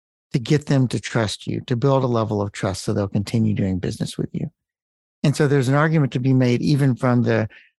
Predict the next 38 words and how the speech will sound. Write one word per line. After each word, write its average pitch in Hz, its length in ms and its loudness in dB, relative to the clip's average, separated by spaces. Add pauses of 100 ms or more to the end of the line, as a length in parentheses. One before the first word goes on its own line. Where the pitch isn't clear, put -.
rapacious, 120 720 -2 (360)
"Okay, 151 320 2
no, 143 200 4
we're 147 140 2
gonna 147 140 4
make 143 180 0
all 139 100 0
the 135 80 0
money 147 220 4
we 143 120 2
can 131 180 2
make." 127 260 2 (760)
The, 170 240 2 (360)
really, 202 400 2
one 196 160 4
of 190 80 4
the 185 60 2
ways 170 200 4
to 180 80 0
make 175 240 2
all 170 80 2
the 156 80 2
money 165 220 4
you 139 80 0
can 135 120 2
make 165 240 2
is 131 140 0
to - 80 -2
build 131 240 4
a - 20 2
relationship 120 540 0
with 110 80 0
your 107 100 0
customer 113 360 -2
and 107 120 0
have 107 140 -2
a 101 80 -4
trust, - 360 -4